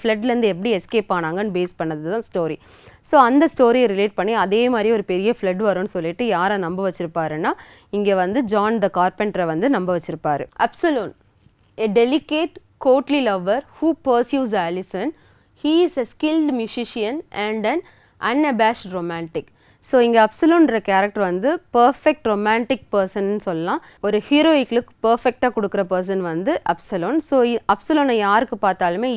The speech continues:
ஈஸியா வந்து அவங்க மேல அட்ராக்ட் ஆயிடுவாங்க. அவனுமே வந்து யார் மேல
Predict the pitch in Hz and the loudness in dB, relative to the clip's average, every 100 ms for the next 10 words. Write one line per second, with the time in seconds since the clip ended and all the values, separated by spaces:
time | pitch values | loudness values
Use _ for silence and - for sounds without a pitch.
0 | 208 196 220 214 180 220 202 180 175 180 | -4 -2 0 0 0 -2 -2 -4 -4 -2
1 | 208 175 - 190 - 170 156 147 175 247 | -2 -2 -4 -4 -2 -4 -4 -6 -4 -4
2 | - - - - 208 262 302 277 285 233 | -6 -20 -10 2 2 4 4 4 2 0
3 | 208 190 285 233 196 233 240 202 | -2 0 2 4 2 2 0 0